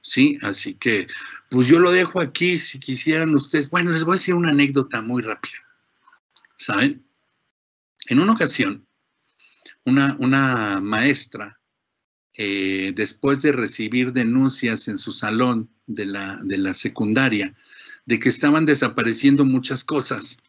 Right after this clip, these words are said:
que se robaban las libretas, los útiles y, y, y otras cosas, ella decidió poner guardia y se fue a parar afuera del salón y se percató que un niño se estaba metiendo por una de las ventanas y salía con libretas.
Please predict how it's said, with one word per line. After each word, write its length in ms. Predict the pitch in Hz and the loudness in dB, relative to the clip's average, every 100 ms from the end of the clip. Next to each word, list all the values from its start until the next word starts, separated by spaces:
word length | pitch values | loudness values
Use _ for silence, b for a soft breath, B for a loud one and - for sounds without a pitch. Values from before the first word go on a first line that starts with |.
| _ _ _ _ _ | _ _ _ _ _
que 100 | - | -4
se 160 | - 110 | -2 0
robaban 540 | 117 123 139 143 135 | 0 0 2 4 4
las 220 | 110 98 | 2 -4
libretas, 500 | 110 117 143 139 131 | -4 2 0 2 -4
los 240 | 117 107 160 | -2 0 2
útiles 640 | 147 135 135 127 117 - | 0 0 -2 0 -2 -6
y, 40 | |
y, 1120 | 101 95 92 92 92 92 - - 98 104 107 110 | -4 -4 -6 -8 -6 -4 -6 -4 -4 -4 0 0
y 40 | |
otras 320 | 135 156 147 | 0 0 0
cosas, 480 | 151 127 127 113 - b b b b b _ _ _ _ _ _ _ _ - | 0 0 0 -4 -10 b b b b b _ _ _ _ _ _ _ _ 2
ella 240 | 151 180 | 4 6
decidió 560 | 170 143 135 131 147 147 | 2 0 0 2 0 2
poner 320 | 147 147 151 | 2 2 2
guardia 400 | 160 156 156 160 | -2 -2 -2 -2
y 60 | 147 | -2
se 140 | 123 | -6
fue 140 | 151 | -6
a 100 | 147 | -8
parar 300 | - 139 143 | -6 -6 -4
afuera 420 | 139 139 147 143 139 | -4 -2 0 0 -2
del 160 | 110 | -4
salón 360 | - 131 143 147 | -4 2 2 2
y 40 | |
se 140 | 139 - | 0 -2
percató 500 | 139 135 143 180 175 | -2 -2 -2 -2 -2
que 120 | 185 | -2
un 100 | 175 | 0
niño 220 | 175 170 | 0 0
se 100 | - | -4
estaba 260 | - 165 165 | -6 -4 0
metiendo 500 | 143 139 165 160 - | 0 0 -2 -2 0
por 160 | 143 | 0
una 200 | 151 156 | 2 2
de 100 | 143 | 0
las 220 | 120 110 | 0 -4
ventanas 600 | 117 113 139 135 175 226 B B B - | -6 -6 -4 -2 -4 -8 B B B -4
y 80 | |
salía 360 | 110 123 135 139 | -2 0 0 2
con 160 | 143 117 | 0 0
libretas. 760 | 107 123 - - - - | -2 -6 -6 -10 -12 -14